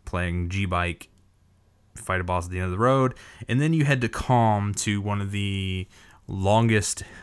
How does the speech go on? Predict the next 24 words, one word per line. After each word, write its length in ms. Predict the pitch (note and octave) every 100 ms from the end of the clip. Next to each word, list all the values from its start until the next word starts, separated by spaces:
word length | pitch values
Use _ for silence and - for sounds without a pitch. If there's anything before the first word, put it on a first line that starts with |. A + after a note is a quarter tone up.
| - -
in 100 | G2+
my 160 | G2 G2+
parts, 440 | G#2 F#2+ F2+ - -
exp-, 400 | G2 - - G2 -
expository 640 | - C3 A#2+ A2+ A2+ G2+
parts 320 | - G2 F2+
of 80 | F#2+
the 60 | F2+
game. 420 | F2 F2 E2 E2+ - - - -
Um, 380 | F#2 F2 E2+ -
it's 200 | G#2 -
so 240 | - D3
long, 220 | C#3+ B2+
in 100 | A#2
fact, 320 | G2+ G2 G2 G2
they 160 | G2
felt 240 | F#2+ F#2 F2+
the 80 |
need 160 | G2 F#2+
to 60 | F2+
throw 260 | - F#2+
in 120 | G2+ G2
these 180 | F#2+
battles 600 | F#2 F#2+ G2 G#2+ A#2+ -